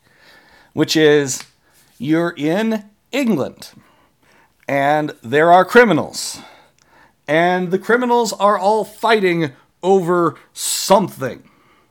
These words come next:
And they're pretty inept at it. Um, and essentially,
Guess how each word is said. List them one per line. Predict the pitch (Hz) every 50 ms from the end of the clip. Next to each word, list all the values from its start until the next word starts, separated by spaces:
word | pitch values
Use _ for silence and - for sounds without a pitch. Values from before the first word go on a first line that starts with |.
| _ _ _ _ _ _ _ _ _ _ _ _ _ _ _ _ _ _ _ -
And | 165 175 190 196 196 196 190 196 185 185 - - - - _ _ _ _ _ _ _ _ _ _ _ _ _ _ _ _ _ _ _ _ _ _ _ _ _ _ _ _ _ _ _ _ _ _ _ _ _ _ _ _ _ _ _ _ _ _ _ _ - 202 190 190
they're | 214 214 233 208 196 190 185
pretty | 180 - - 190 196 208 220 220 214 214 196 185
inept | 190 190 190 190 196 196 - - - - - -
at | 123 127 113 101 82
it. | 76 - - - - - _ _ _ _ _ _ _ _ _ _ _ _ _ _ _ _ _ _ _ _ _ _ _ _ _ _ _ _ _ _ _ _ _ _ _ _ _ _ _ _ _ _ _ _ _ _ _ _ _ _ _ _ _ _ _ _ _ _ _ - -
Um, | 120 127 131 127 117 117 113 107 98 - _ _ _ _ _ _ _ _ _ _ _ _ _ _ _ _ _ _ _ _ _ _ _ _ _ _ _ _ _ _ _
and | - 135 160 165 160 156 151 147 151 131 127 - _ _
essentially, | - 156 156 160 143 - - 185 196 214 202 - 208 196 202 202 196 196 190 185 _